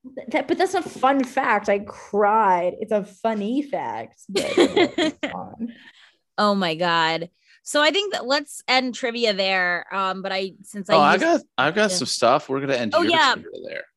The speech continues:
Speaker 2: But I do wanna give out, um, a shout out to Showtime Trivia because that is who I worked for, and they have great trivia. And since I used some questions that I did write,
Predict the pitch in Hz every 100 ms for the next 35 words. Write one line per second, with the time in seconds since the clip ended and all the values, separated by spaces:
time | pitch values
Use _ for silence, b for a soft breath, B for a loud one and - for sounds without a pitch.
0 | _ 285 285 220 285 294 285 262 226 240
1 | 233 220 214 175 - 208 196 - 202 -
2 | 196 196 196 - - 185 180 185 175 202
3 | 180 180 175 156 175 196 190 180 170 165
4 | 156 170 - 165 156 151 147 - - 175
5 | 175 - 160 156 170 165 _ 160 170 175
6 | 156 - _ - 165 156 - 170 143 143
7 | 165 165 170 147 147 156 156 147 147 -
8 | 151 151 160 165 139 - 214 220 285 196
9 | 170 131